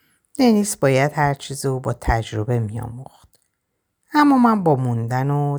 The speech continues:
دم کشیدن. اون چشمه‌ای بود که مدام سرازیر بود، اما من آبی عمیق بودم. هر دو برای این زندگی نیازه.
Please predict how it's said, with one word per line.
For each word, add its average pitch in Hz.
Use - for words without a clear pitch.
دم 110
کشیدن. 117
اون 320
چشمه‌ای 185
بود 175
که 175
مدام 147
سرازیر 120
بود، 127
اما 123
من 131
آبی 156
عمیق 117
بودم. -
هر 311
دو 240
برای 151
این 165
زندگی 120
نیازه. 120